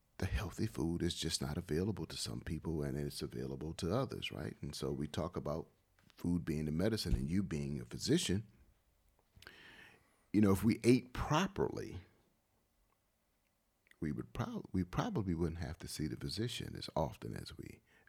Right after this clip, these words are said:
actually, uh, do. And, you know, <clears throat> I did a little bit of research on that whole phrase, quote, "Food is medicine." So I, I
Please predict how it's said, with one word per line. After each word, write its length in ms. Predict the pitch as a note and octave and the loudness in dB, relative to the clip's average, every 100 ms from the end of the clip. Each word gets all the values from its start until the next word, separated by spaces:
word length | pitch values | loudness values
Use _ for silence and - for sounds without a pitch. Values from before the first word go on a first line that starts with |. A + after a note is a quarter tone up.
| - | -6
actually, 640 | G#1+ - - G1+ G1+ - _ _ - - - - - | -4 -6 -8 -8 -10 -14 _ _ -20 -20 -20 -16 -6
uh, 300 | A1 G1+ G1+ - - - - - - | -4 -4 -10 -14 -14 -12 -10 -10 8
do. 380 | C#3 E2 D#2 E2+ - - - - - - | 10 10 6 -4 -14 -20 -16 -16 -16 2
And, 160 | A#2+ C#3 | 8 10
you 80 | C#3+ | 12
know, 280 | C3+ B2+ - - - | 12 10 8 0 -2
<clears throat> 220 | - - | 2 6
I 40 | |
did 160 | F#3 A3+ | 8 10
a 40 | |
little 120 | D3 | 12
bit 140 | B2+ A2 | 12 12
of 120 | F2+ | 10
research 460 | G#2 G#2 F2 B1+ D2+ | 8 6 4 4 2
on 160 | C#2+ | 0
that 200 | B1+ A#1+ | 0 0
whole 580 | E2+ D#2+ E2+ C#2+ A1 G1+ G#1 - - - - _ _ _ _ _ _ _ _ _ _ _ - | 2 4 4 4 0 -6 -14 -20 -20 -20 -20 _ _ _ _ _ _ _ _ _ _ _ -14
phrase, 1000 | - - C2+ A#1+ G1+ G1+ G1+ - - - _ _ _ _ _ _ _ - | -4 2 2 2 -4 -10 -12 -10 -10 -12 _ _ _ _ _ _ _ -8
quote, 340 | - F2+ - - _ - | 4 4 4 -4 _ -20
"Food 480 | - - G#2+ F#2+ E2 | -4 4 6 6 2
is 180 | C#2 C2 | 0 -2
medicine." 460 | B1+ - - - - | -2 -2 -6 -8 -10
So 320 | - B1 B1+ | -2 0 2
I, 40 | |
I 60 | - | 2